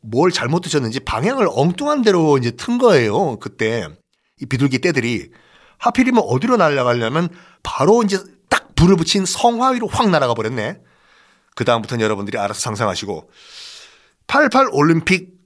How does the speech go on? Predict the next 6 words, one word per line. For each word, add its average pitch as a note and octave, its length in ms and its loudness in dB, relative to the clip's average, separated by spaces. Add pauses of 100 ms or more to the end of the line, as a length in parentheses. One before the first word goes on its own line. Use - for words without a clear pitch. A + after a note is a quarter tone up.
(600)
말고도 F3 760 0
큰 C4+ 380 2
세계적인 C3+ 460 -2
사건이 B2+ 320 -4
뭐가 G#2 260 0
있었냐면, F2+ 560 -10